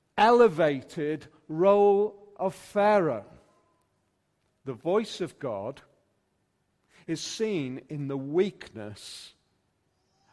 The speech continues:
of a Hebrew slave in prison.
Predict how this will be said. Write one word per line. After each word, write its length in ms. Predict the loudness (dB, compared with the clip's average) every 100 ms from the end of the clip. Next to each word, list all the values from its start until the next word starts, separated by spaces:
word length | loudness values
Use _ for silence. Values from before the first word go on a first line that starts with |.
| _
of 160 | -6 -4
a 60 |
Hebrew 640 | -8 -6 -6 -6 -4 -4 -4
slave 920 | -10 -10 -6 -6 -6 -10 -14 -18 _ _ _ _ -12
in 180 | -12 -12
prison. 500 | -10 -10 -10 -16